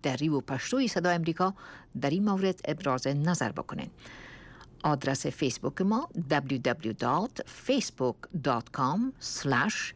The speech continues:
وی او ای در است. و می‌پردازیم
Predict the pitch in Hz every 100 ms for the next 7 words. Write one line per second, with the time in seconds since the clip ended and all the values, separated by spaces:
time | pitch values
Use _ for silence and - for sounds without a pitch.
0 | - 156 139 143 240 147 135 143 147 190
1 | - 170 190 - - - - - - -
2 | - - - - - - - - 151 233
3 | 285 302 262 277 208 190 147 143 165 214